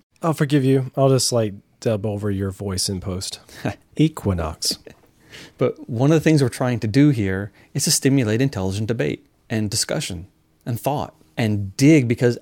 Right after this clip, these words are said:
Speaker 2: as you stretch your mind, you start learning how to analyze and double check facts. And when you're really interested, but interested in such a way that you can think through an issue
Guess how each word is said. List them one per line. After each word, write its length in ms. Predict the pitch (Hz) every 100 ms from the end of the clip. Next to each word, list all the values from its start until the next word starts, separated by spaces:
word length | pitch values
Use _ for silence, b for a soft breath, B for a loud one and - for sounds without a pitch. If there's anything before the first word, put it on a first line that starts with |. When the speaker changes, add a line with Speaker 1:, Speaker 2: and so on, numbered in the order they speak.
| -
Speaker 2:
as 380 | 135 165 165
you 300 | 151 147 131 - _ -
stretch 720 | - - - 131 180 - 147
your 120 | 127
mind, 880 | 113 113 131 139 107 87 95 110 - b b b
you 220 | - 120 120
start 360 | - 131 139
learning 320 | 127 135 143
how 240 | 120 123 117
to 240 | 120 -
analyze 840 | 107 127 131 135 135 143 143 143 - b b b
and 200 | - 92
double 220 | 98 113
check 260 | 123 151 143
facts. 640 | - 131 127 127 - - b b b -
And 260 | 110 104 -
when 160 | 117
you're 80 | 107
really 380 | 98 135 143 131 -
interested, 840 | 180 185 - 147 - 127 110 104 - -
but 140 | 127
interested 440 | 135 190 185 185
in 100 | 170
such 240 | 147 165 -
a 60 |
way 260 | 131 135 135
that 300 | 123 113 -
you 100 | 127
can 140 | -
think 340 | 107 - 143 -
through 280 | - 143 107
an 100 | 123
issue 540 | 185 - 95 95 127